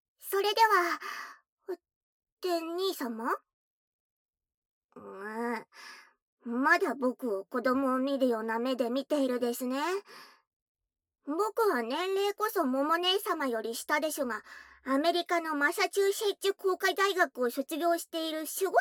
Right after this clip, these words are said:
子供なのです。でも、いざ日本に帰ってきたら、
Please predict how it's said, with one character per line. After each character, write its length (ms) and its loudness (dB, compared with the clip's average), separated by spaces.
子 140 2
供 240 -2
な 100 -2
の 140 0
で 100 2
す。 200 -6
で 120 0
も、 240 -4
い 160 -2
ざ 160 0
日 240 -2
本 240 0
に 140 -6
帰 240 -2
っ 20 -8
て 220 -8
き 80 -20
た 180 -8
ら、 100 -16